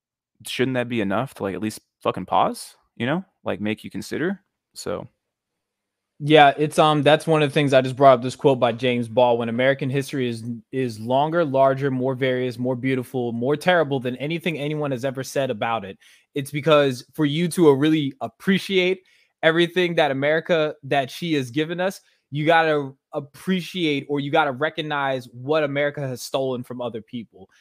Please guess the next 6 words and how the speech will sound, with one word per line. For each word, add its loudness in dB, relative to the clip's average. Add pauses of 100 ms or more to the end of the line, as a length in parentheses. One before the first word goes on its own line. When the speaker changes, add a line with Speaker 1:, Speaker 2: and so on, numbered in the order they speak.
(120)
Speaker 2:
And -4
that's -4
where 0
I -4
would -8
say -2